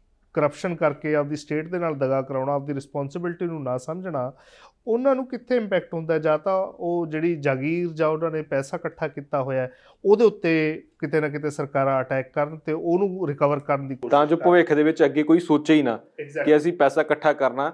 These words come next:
Speaker 2: ਤੇ ਉਸ ਤੋਂ ਬਾਅਦ ਅਸੀਂ ਉਸ ਹਿਸਾਬ ਨਾਲ ਆਪਣਾ ਵੱਡਾ ਮੁਨਾਫਾ ਖੱਟ ਕੇ ਤੇ ਆਪਣੀ ਅਗਲੀ ਜ਼ਿੰਦਗੀ ਐਸ਼ ਨਾਲ ਜਿਹੜੀ
Speaker 1: ਜੀ।
Speaker 2: ਜਾਂ ਆਪਣੀ ਪੀੜ੍ਹੀ ਨੂੰ, ਅਗਲੀ ਨੂੰ ਐਸ਼ ਕਰਵਾਉਣੀ ਆ ਆਪਾਂ।
Speaker 1: ਦੂਜੀ ਚੀਜ਼ ਵੀ, ਇਹੋ ਜਿਹਾ ਵਿਅਕਤੀ ਜੋ ਹੈ ਉਹ ਜੇ ਪਾਇਆ ਜਾਂਦਾ ਹੈ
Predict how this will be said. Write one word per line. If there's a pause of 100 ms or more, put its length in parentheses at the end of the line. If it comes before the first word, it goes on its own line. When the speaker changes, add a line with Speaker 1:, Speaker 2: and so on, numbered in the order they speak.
(240)
Speaker 2:
ਤੇ
ਉਸ
ਤੋਂ
ਬਾਅਦ
ਅਸੀਂ
ਉਸ
ਹਿਸਾਬ
ਨਾਲ
ਆਪਣਾ (240)
ਵੱਡਾ
ਮੁਨਾਫਾ
ਖੱਟ
ਕੇ
ਤੇ
ਆਪਣੀ
ਅਗਲੀ
ਜ਼ਿੰਦਗੀ
ਐਸ਼
ਨਾਲ
ਜਿਹੜੀ
Speaker 1:
ਜੀ।
Speaker 2:
ਜਾਂ
ਆਪਣੀ
ਪੀੜ੍ਹੀ
ਨੂੰ,
ਅਗਲੀ (340)
ਨੂੰ
ਐਸ਼
ਕਰਵਾਉਣੀ
ਆ
ਆਪਾਂ।
Speaker 1:
ਦੂਜੀ
ਚੀਜ਼
ਵੀ,
ਇਹੋ
ਜਿਹਾ
ਵਿਅਕਤੀ
ਜੋ
ਹੈ
ਉਹ
ਜੇ
ਪਾਇਆ
ਜਾਂਦਾ
ਹੈ